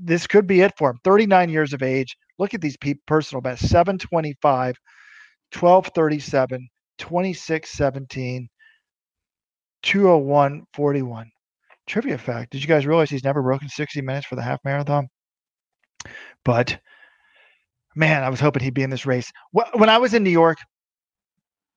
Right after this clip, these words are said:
in the fall and he was there, uh, I almost wa-, I wanted to almost pull an Al-,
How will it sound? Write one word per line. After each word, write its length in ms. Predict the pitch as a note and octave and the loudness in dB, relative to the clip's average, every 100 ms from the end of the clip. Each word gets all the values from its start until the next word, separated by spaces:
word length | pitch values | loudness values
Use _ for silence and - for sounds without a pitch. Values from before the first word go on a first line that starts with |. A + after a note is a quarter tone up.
| _ | _
in 100 | F3+ | -6
the 80 | E3 | -4
fall 240 | D3 C#3+ | 2 4
and 80 | C#3+ | 4
he 80 | D#3 | 2
was 120 | D3 | 0
there, 300 | C3+ C#3 C#3 C3 _ _ _ _ | 0 0 0 -6 _ _ _ _
uh, 220 | F#3+ G3 - | -18 -14 0
I 200 | F3 G3 | 2 4
almost 260 | F#3+ E3+ | 2 0
wa-, 100 | F3 | 0
I 60 | F#3 | 2
wanted 280 | F#3 G3+ E3 | 4 2 2
to 80 | F3 | 2
almost 240 | E3 D#3 | 2 0
pull 160 | E3+ D3+ | 0 0
an 60 | |
Al-, 100 | D3 | 0